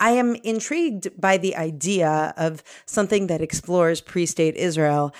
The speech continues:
as this sort of messy, factional thing in a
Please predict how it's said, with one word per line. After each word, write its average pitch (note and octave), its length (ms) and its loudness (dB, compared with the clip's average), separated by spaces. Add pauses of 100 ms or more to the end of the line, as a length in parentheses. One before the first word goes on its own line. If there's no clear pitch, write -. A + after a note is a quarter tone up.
(220)
as E3 240 2
this E3+ 180 -2
sort E3+ 220 0
of D3+ 180 -2 (380)
messy, F#3+ 580 2
factional F3 800 2
thing D#3 680 2 (320)
in F#3 360 2
a E3 280 4